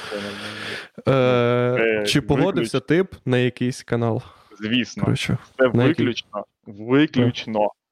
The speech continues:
Speaker 1: передача, е, «Свобода» з Савіком Шустером, е,
Speaker 2: <laughs>
Speaker 1: часів, коли вона йшла на Інтері.
Speaker 2: Чого?
Speaker 1: Виключно. Во!
Speaker 2: <laughs>
Speaker 1: Блядь, ну це бу-, це була ніби Ліга Чемпіонів. От,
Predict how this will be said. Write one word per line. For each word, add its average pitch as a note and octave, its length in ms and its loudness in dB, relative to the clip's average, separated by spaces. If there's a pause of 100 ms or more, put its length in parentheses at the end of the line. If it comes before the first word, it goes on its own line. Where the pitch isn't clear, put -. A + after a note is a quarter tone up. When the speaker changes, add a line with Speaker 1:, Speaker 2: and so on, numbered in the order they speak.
(300)
Speaker 1:
передача, A#2+ 920 2
е, G#2 520 -2 (200)
«Свобода» A#2 640 0
з - 40 -20
Савіком A2+ 480 -2
Шустером, A#2 580 -4 (680)
е, G#2 300 2
Speaker 2:
<laughs> - 40 -10
Speaker 1:
часів, B2+ 380 -2
коли A#2+ 240 0
вона A#2+ 220 2
йшла A#2+ 260 0
на A#2 100 -2
Інтері. G2+ 480 -4 (640)
Speaker 2:
Чого? C3 220 2
Speaker 1:
Виключно. C#3 640 0 (140)
Во! D#3 540 4
Speaker 2:
<laughs> - 80 -20
Speaker 1:
Блядь, E3+ 440 4 (180)
ну A#3+ 100 0
це F3+ 200 0
бу-, F3+ 240 -6 (140)
це E3+ 300 2
була D#3+ 300 0
ніби D#3+ 240 -2
Ліга D3+ 260 2
Чемпіонів. C3 640 -2
От, B2 220 2